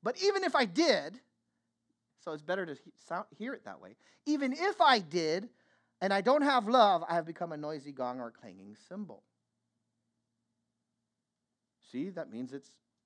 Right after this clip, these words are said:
it exists. No, he's saying even if it did.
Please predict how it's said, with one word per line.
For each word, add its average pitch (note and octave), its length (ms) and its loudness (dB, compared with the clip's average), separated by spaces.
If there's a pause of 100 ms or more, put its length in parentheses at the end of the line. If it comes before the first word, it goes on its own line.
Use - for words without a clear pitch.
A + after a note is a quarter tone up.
(480)
it F3+ 120 -6
exists. F#3+ 520 -10 (100)
No, C3 380 -8
he's D3 160 -14
saying B2+ 320 -14 (100)
even E3 480 -8
if D#3 240 -8 (220)
it A2+ 200 -18
did. D2+ 220 -18